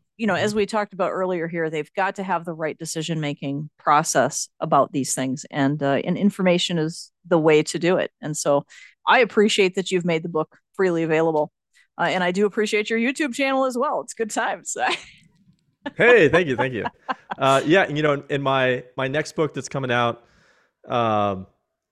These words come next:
Speaker 2: you know, it's gonna be all about, like, insurance and cybersecurity law for M S Ps. And so the,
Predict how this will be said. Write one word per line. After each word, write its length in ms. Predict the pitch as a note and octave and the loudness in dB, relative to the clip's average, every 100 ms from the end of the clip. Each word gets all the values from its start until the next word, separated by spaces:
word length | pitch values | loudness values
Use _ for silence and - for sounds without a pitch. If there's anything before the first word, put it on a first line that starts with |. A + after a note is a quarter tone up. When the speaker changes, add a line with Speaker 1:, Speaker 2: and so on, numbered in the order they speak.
| _ _ - | _ _ -6
Speaker 2:
you 60 | |
know, 60 | C3 | -4
it's 100 | A#2 | -2
gonna 120 | D3+ | 0
be 80 | C#3 | 2
all 100 | C3+ | 4
about, 220 | B2+ A#2 | 4 2
like, 100 | A2+ | -2
insurance 560 | A#2 A2 C3+ B2+ A2+ - | -8 -10 -8 -6 -6 -8
and 80 | |
cybersecurity 560 | A2+ A#2 A2 - C3+ A#2 | -6 -2 -4 -6 -8 -4
law 220 | G#2+ G#2+ | 0 0
for 160 | G#2 - | 0 -4
M 140 | A2 | -6
S 120 | G2+ | -8
Ps. 540 | - A#2 A2 G2+ G2 - _ _ _ _ _ _ _ | -8 -6 -4 -6 -8 -18 _ _ _ _ _ _ _
And 540 | A#2 A2+ A2 G#2 G2 F#2+ | -4 0 0 0 -4 -8
so 260 | - C#3+ | -8 -2
the, 260 | A#2 A2 | 0 0